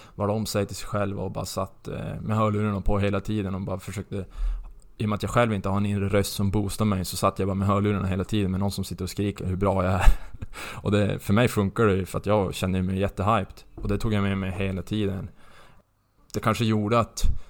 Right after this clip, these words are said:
vissa av lagkamraterna som man hade och andra i omgivningen kunde kanske störa sig på en, för att man verkar som att man har smått hybris. Men i själva verket är det ju bara en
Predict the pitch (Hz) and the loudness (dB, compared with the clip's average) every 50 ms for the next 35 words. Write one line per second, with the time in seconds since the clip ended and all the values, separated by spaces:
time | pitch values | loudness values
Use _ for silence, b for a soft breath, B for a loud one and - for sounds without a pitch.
0 | B B B B B 117 104 - - - 107 104 104 101 95 92 - 107 104 113 | B B B B B -4 -4 -2 0 2 2 2 2 2 0 0 -2 0 2 2
1 | 113 113 104 - 98 98 101 - 110 - - - - - - - - 104 98 95 | 2 2 0 -2 -6 -4 -4 -4 -6 -6 -6 -8 -10 -10 -10 -6 -4 -2 0 2
2 | 98 98 95 95 98 95 95 95 95 101 110 104 101 98 101 101 98 101 104 104 | 2 0 0 0 -2 -2 -2 -2 0 0 0 0 0 0 -2 -2 -2 -4 -4 -4
3 | 104 104 107 101 - 98 98 98 - - 92 101 98 - - 104 104 104 107 101 | -4 -4 -6 -6 -4 -4 -4 -4 -6 -8 -10 -8 -8 -4 -2 -2 0 0 0 -2
4 | - 95 - - 98 104 - 101 - - 165 - - - - - - 101 92 - | -4 -6 -6 -6 -4 -4 -4 -4 -4 -6 -6 -8 -12 -20 -20 -6 -4 -4 -4 -2
5 | 90 92 92 95 90 - 92 - - B B B B - - 104 110 101 95 - | -4 -4 -2 -2 -4 -4 -8 -10 -12 B B B B -12 0 2 4 4 4 2
6 | 107 95 98 98 - 104 98 95 90 - - 110 104 - - - 110 107 95 - | 2 2 2 2 4 4 4 4 2 2 0 0 0 0 0 0 0 0 2 0
7 | - - - - - B B B B B B B B B B B B 101 107 101 | -2 -4 -4 -8 -12 B B B B B B B B B B B B 0 0 2
8 | 101 98 95 101 101 107 - - 101 104 107 101 101 101 101 - 98 - 98 98 | 2 0 0 0 -2 -2 0 2 2 4 4 4 2 0 0 0 -2 0 0 0
9 | 95 92 90 - - 98 95 95 101 104 - | 2 0 0 0 -2 -2 -2 -2 -4 -4 -6